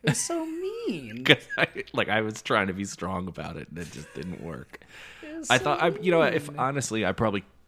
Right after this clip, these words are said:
Speaker 2: could have if I wasn't worried about hurting my back.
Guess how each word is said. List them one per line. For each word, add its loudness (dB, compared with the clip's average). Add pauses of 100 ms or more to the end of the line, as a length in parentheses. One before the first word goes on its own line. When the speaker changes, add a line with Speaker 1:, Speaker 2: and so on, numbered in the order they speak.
Speaker 2:
could 0
have 0
if -4
I 2
wasn't -2
worried 0
about -2
hurting -2
my -8
back. -6